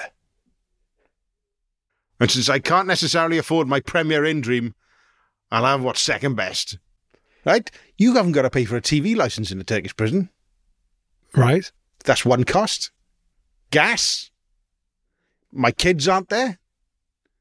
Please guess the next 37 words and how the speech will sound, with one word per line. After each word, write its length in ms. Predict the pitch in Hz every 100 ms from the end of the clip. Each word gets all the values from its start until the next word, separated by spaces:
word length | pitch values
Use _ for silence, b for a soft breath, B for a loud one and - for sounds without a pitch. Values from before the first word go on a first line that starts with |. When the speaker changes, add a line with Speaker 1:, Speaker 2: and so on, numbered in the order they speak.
| _ _
Speaker 1:
My 160 | 113 117
wife's 360 | 123 175 - 214
not 160 | 196
there. 300 | 247 302 254 _ _ _ _ _ _ _ _ -
My 160 | 104
wife's 320 | 117 127 -
new 120 | 139 131
husband's 500 | 165 143 190 208 202
not 200 | 247 240
there. 320 | 294 294 202 _ _ _ _ _ _ _ _ _ _ _ _ _ _ _ _ _ -
You 100 | 180
see 240 | - 269 262
why 220 | 262 233
I'm 120 | 202
building 340 | 160 202 185 185
up 160 | 170
a 60 | 175
picture 400 | 190 - - 165
of 80 | 147
a 60 |
better 260 | 135 151 147
place 220 | 147 139
to 80 | 139
hang 260 | 123 135 117
out? 320 | 87 - - _ _ -
Speaker 2:
Yes. 520 | 170 190 120 - - -
So 220 | 185 180
just 220 | 151 202
to 60 | 190
be 100 | 170
clear, 180 | 208
you're 200 | 151 180
living 260 | 202 170 160
in 120 | 151
this 220 | 156 147
house 460 | - 160 113 135 -
Speaker 1:
Mm. 260 | 127 117